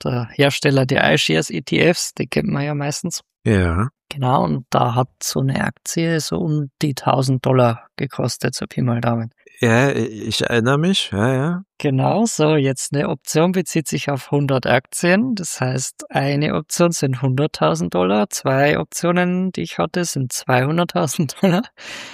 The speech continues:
Speaker 1: Ähm, und war da zum Teil, glaub ich, auch mit drei Optionen irgendwie mal mit am Start. Also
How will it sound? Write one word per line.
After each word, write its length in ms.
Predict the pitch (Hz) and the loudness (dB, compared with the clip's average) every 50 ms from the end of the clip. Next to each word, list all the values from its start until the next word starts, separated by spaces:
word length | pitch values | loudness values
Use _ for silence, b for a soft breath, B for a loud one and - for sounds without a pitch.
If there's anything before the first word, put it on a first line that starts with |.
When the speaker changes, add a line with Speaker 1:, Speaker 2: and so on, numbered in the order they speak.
| B B B B _ | B B B B _
Speaker 1:
Ähm, 400 | - 156 156 160 160 160 185 247 - _ | 2 2 4 4 2 0 0 -2 -4 _
und 720 | 175 156 147 143 143 147 147 147 139 135 - - - - _ - - - - - - | 2 2 4 4 4 4 2 0 -2 -4 -8 -10 -10 -12 _ -18 -18 -16 -16 -12 -4
war 260 | - 135 139 143 139 | 0 0 0 0 0
da 200 | - 156 143 135 | 0 -2 -2 0
zum 260 | - - 135 131 131 | 0 0 0 0 -2
Teil, 280 | - - - - 117 127 | -4 -4 -2 -2 -2 -2
glaub 200 | - - 123 120 | -2 -6 -6 -4
ich, 140 | 127 110 123 | -4 -4 -4
auch 140 | - 117 | -6 -6
mit 120 | - 131 - - | -6 -8 -6 -4
drei 420 | - 127 123 127 131 139 139 135 | -2 0 0 0 0 -2 -2 -4
Optionen 420 | 135 - - - 131 131 147 156 | -6 -10 -8 -4 -2 0 0 0
irgendwie 320 | 170 156 151 156 147 143 147 | 0 0 0 0 0 0 0
mal 320 | 147 147 143 143 147 147 143 185 214 240 240 214 196 | 0 0 0 0 0 -2 -2 -4 -8 -8 -8 -8 -6
mit 200 | 175 151 147 - | -4 -6 -2 -2
am 100 | 156 135 | -2 -4
Start. 400 | 139 - - - 143 160 190 - | -4 -4 -2 0 2 2 2 0
Also 340 | - 135 131 131 131 131 131 | -2 -2 0 0 0 -2 -2